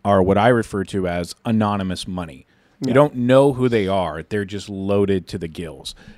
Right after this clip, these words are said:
Speaker 1: And they're no longer playing at these historic country clubs, save for La Quinta. They're playing at P G A West, which is a horrible representation of what desert golf is. It's Pete Dye, Jack Nicklaus,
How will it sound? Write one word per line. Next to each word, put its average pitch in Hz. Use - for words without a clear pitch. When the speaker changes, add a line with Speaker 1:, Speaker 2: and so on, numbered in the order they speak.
Speaker 1:
And 117
they're 120
no 131
longer 127
playing 113
at 101
these 104
historic 104
country 131
clubs, 92
save 98
for 92
La 87
Quinta. 104
They're 117
playing 123
at 104
P 143
G 127
A 107
West, 87
which 101
is 107
a 98
horrible 127
representation 98
of 85
what 90
desert 90
golf 85
is. 92
It's 107
Pete 131
Dye, 104
Jack 117
Nicklaus, 107